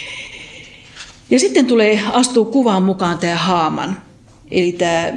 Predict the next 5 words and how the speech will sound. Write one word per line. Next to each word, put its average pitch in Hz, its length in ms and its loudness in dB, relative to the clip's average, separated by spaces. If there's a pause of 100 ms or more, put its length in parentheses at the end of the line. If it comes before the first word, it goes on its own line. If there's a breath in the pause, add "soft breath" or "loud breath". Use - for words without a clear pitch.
(100)
nyt 190 260 -2
tämä, 175 320 -2 (1300)
e, 190 300 0 (960)
neljäs 185 460 0
henkilö. 170 400 -2